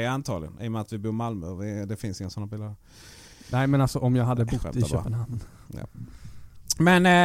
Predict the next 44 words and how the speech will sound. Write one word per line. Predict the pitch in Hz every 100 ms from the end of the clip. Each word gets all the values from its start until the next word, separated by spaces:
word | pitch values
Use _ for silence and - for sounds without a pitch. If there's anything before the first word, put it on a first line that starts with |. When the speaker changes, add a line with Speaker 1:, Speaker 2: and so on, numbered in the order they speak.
| 170 165 156 147
Speaker 1:
eh, |
vi | 165 165
får | - 131
väl | 123 123
sitta, | 165 - 127 123
vi | 135
får | 127 110
sitta | 160 170
och | 123
räkna | 120 156 131
ut | 87
här, | 151 120 107 104
Bille, | 113 104
vad | 107 120
är |
den | 117
optimala, | 101 - 117 135 117 92 98 101 101 95 107 -
eh, | 92 87
Sunfleet, | 113 117 - 107 92 _ -
eh, | 87 87 85 85 82 82 78 71 78 87 90
abonnemanget | 90 82 71 64 -
just | 76
för | -
dig? | 64 - - -
Speaker 2:
Ja. | - 120 - _ -
Speaker 1:
Ja, | 113 95 -
det |
ska, | -
Speaker 2:
Jag | 101
tror | 131 120
Speaker 1:
jag | 123
Speaker 2:
inte |
Speaker 1:
ska | 120
Speaker 2:
det | 120
Speaker 1:
göra | 123
det | 120
till | 120
Speaker 2:
är |
Speaker 1:
min | 117 135 -
Speaker 2:
just | -
Speaker 1:
passion | 123 - - 113 95 104
att |
göra | 113
detta. | 107 107 104